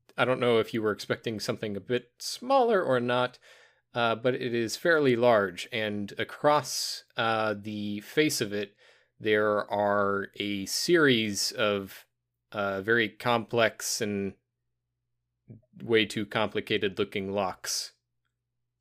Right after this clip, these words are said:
Some of them being, uh, like, number combination ones, and, uh, one of them in particular just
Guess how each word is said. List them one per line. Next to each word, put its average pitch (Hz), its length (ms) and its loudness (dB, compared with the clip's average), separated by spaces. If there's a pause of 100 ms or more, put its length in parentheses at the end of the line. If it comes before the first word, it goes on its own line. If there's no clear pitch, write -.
Some 117 240 -4
of 107 120 -2
them 104 200 2
being, 101 520 -2 (1400)
uh, 92 360 -6 (1080)
like, 104 200 -4
number 123 360 4
combination 107 720 0
ones, 98 640 -2 (480)
and, 101 640 -4
uh, 98 360 -2 (120)
one 123 220 4
of 113 80 2
them 110 120 2
in 101 100 -2
particular 98 720 -2 (920)
just 104 380 -6